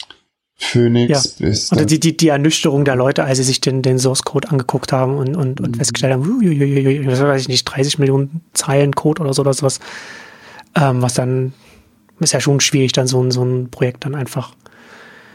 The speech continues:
Speaker 2: weiterzuführen und umzusetzen.
Speaker 1: Ja, ja,
Speaker 2: Das hat ja dann
Speaker 1: absolut.
Speaker 2: nicht so funktioniert, wie man sich das vorgestellt hatte, aber das ist ja,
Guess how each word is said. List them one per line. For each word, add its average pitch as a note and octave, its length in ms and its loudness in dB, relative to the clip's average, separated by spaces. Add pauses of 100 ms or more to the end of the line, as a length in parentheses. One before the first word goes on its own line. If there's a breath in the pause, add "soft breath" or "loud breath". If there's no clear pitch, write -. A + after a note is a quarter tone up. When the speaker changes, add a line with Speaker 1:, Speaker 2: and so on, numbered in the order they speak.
(680 loud breath)
Speaker 2:
weiterzuführen C3+ 840 0
und B2+ 60 2
umzusetzen. B2+ 540 -4
Speaker 1:
Ja, A2 60 2
ja, A2+ 100 4
Speaker 2:
Das G2+ 140 0
hat C3 100 0
ja C3 60 0
dann B2 100 0
Speaker 1:
absolut. A#2+ 140 0
Speaker 2:
nicht B2 120 0
so D3 140 2
funktioniert, C3 380 0
wie C3 40 0
man B2 120 0
sich A#2+ 80 -2
das B2+ 100 -2
vorgestellt B2 400 -6
hatte, C3 140 0
aber C#3 160 2
das C3 140 0
ist - 60 0
ja, D3+ 440 0